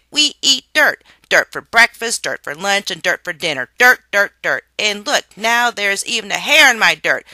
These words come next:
The final insult. I can't stand it any longer. I hate being a worm. And with that, the little worm slumped back in his chair, exhausted by his outburst.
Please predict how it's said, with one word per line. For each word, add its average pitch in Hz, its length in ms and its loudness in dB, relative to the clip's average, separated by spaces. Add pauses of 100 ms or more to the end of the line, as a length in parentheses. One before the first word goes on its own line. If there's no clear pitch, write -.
(180)
The 170 80 -6
final 277 460 2
insult. 208 440 -4
I - 160 0
can't 302 340 0
stand 339 460 4
it 311 60 6
any 269 280 2
longer. 220 360 0 (100)
I 302 180 6
hate 294 520 2
being 220 280 2
a 185 80 0
worm. 175 440 -2 (2250)
And 247 320 -4
with 214 220 -12
that, 151 360 -4
the 151 100 -14
little 175 220 -12
worm 160 220 -12
slumped 185 440 -6
back 170 300 -6
in 165 140 -16
his 170 160 -12
chair, 131 400 -10
exhausted 135 680 -12
by 123 160 -14
his 135 160 -12
outburst. 127 640 -12